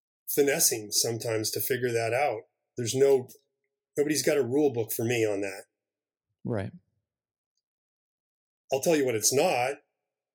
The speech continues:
Speaker 1: The, the containment is not, well, avoid relationships with other guys that have any kind of intimacy and touch. That's
Speaker 2: Yes.
Speaker 1: a great recipe for, for deprivation right there.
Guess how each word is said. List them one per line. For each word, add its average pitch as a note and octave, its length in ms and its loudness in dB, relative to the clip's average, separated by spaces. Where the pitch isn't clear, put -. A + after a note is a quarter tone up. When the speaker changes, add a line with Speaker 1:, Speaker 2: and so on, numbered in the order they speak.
Speaker 1:
The, B2 260 -2
the B2 120 -2
containment D3+ 500 4
is A#2 140 0
not, C#3 280 0
well, C3+ 200 4
avoid C#3 480 4
relationships B2+ 760 0
with A#2+ 160 -2
other A2+ 220 0
guys A2+ 360 0
that G#2 140 -4
have A2 140 -2
any G#2+ 180 0
kind G#2+ 140 -2
of G#2 100 0
intimacy G2+ 560 0
and F#2+ 140 -6
touch. - 500 -8
That's D3+ 180 2
Speaker 2:
Yes. - 220 -6
Speaker 1:
a B2 40 2
great D3 240 4
recipe B2 460 -2
for, G#2 300 -2
for - 100 -6
deprivation G#2+ 720 0
right G2 220 -2
there. G#2+ 380 0